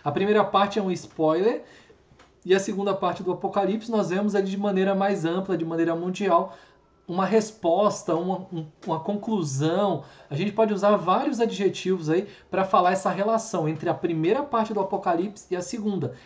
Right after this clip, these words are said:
Elas se completam. Então, o Apocalipse é dividido ao meio, entre a primeira parte do livro, tá? E a segunda parte. Elas estão entrelaçadas. As primeiras visões ali do capítulo um até o capítulo onze, doze,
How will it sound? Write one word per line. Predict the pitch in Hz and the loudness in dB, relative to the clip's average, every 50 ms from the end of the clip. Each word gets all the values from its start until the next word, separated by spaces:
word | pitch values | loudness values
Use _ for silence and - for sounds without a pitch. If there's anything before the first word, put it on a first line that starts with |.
| - | -6
Elas | - 156 170 170 - | -4 -2 -2 -2 -4
se | - - | -6 -8
completam. | - - 240 247 233 - 196 165 160 151 - 127 110 - - - - - | -2 -2 -2 -2 -2 0 0 0 0 0 -4 -8 -10 -10 -14 -18 -12 -8
Então, | 147 131 175 165 | -4 0 0 0
o | |
Apocalipse | 165 202 196 - 185 180 208 196 - 202 | 0 0 0 0 2 0 0 0 0 -2
é | |
dividido | 185 190 185 185 190 185 175 185 185 180 | -2 -2 -2 -4 -4 -4 -4 -4 0 2
ao | 208 226 247 220 | 4 4 4 4
meio, | 202 185 160 143 123 117 - - - _ _ _ - | 4 4 4 2 2 -2 -6 -14 -20 _ _ _ -10
entre | - 135 131 147 147 | -8 -6 -4 -4 -4
a | 143 | -4
primeira | - 147 135 131 139 147 160 156 | -4 -4 -4 -2 0 0 0 -2
parte | - - - 131 127 143 156 - - - | -2 -2 -4 -2 -2 -2 -6 -6 -8 -8
do | 202 196 185 | -4 -4 -2
livro, | 151 147 143 147 143 143 190 285 302 - - _ _ _ _ _ - | 0 0 0 0 -2 -4 -6 -8 -10 -12 -18 _ _ _ _ _ -6
tá? | 139 135 160 185 - - - | -4 -4 -4 -4 -6 -4 -2
E | 185 | -2
a | 180 | -2
segunda | - - 190 165 170 175 185 214 | 0 -2 -6 -4 -4 -2 -2 -2
parte. | 208 214 180 139 123 123 - - - | 0 0 -2 -2 -2 -4 -6 -10 -6
Elas | 156 143 151 156 151 | -4 -2 0 0 -2
estão | 165 160 - - - 170 185 208 - - - - _ - | -2 -8 -8 -6 -4 -4 -4 -4 -6 -12 -20 -20 _ -6
entrelaçadas. | 185 180 233 254 - - 220 220 214 220 226 226 - - 175 143 131 120 113 113 - - - _ _ - _ _ _ - | -2 -2 -2 -2 0 2 2 2 4 2 0 -2 -2 -2 -2 0 0 -2 -4 -8 -10 -12 -18 _ _ -20 _ _ _ -6
As | 123 123 - | -6 -6 -6
primeiras | - - 147 151 147 156 175 185 170 139 | -6 -4 -2 0 2 2 2 2 2 0
visões | 156 156 135 117 131 139 180 233 247 202 | 0 -2 -2 0 0 0 2 0 2 2
ali | 175 156 165 | 4 4 4
do | 156 156 | 4 4
capítulo | 151 151 147 - 160 151 - - 151 143 | 0 0 -2 -2 -4 -6 -2 -2 -2 0
um | 139 147 196 220 202 170 | 0 0 0 0 0 0
até | 151 - 156 | 0 0 -2
o | 151 | 0
capítulo | - - - - 156 147 - 160 147 123 - - - - - | 0 -2 -2 -2 -4 -4 0 -2 -2 -2 -4 -10 -18 -8 -2
onze, | 135 135 160 190 208 196 156 151 | 0 2 2 2 2 0 0 -2
doze, | 131 123 131 135 135 147 165 165 202 269 311 | -2 0 0 2 2 2 2 0 -2 -8 -8